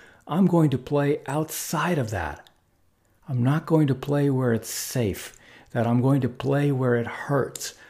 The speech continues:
I'm going to play where I feel clumsy. I'm going to play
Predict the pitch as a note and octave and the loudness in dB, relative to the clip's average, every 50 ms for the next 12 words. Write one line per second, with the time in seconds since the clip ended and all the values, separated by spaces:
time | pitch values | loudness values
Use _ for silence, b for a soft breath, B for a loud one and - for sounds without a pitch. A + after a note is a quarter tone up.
0 | B B B A#2+ B2 B2 C3 C3 C3 A#2+ B2 B2+ - - D3 D3 C#3+ D3 C#3+ C3+ | B B B 0 2 4 4 4 4 4 2 0 0 0 2 4 4 4 4 2
1 | C3+ C3 B2 B2 A#2+ A#2 - - - D3 C3+ C3 B2+ A#2 A2+ - - - - D3+ | 2 2 2 0 0 -2 -2 0 2 2 4 4 2 0 -2 -6 -12 -8 -2 2
2 | D3 D3 C#3+ B2+ - G2+ F2 F2 F2+ B B B B B B B C3 C3+ C3 C#3+ | 4 4 4 4 2 0 -4 -4 -6 B B B B B B B 2 4 4 6
3 | C#3 C#3 C3 B2+ - - D3 C#3 D3 | 6 6 4 2 0 2 4 4 4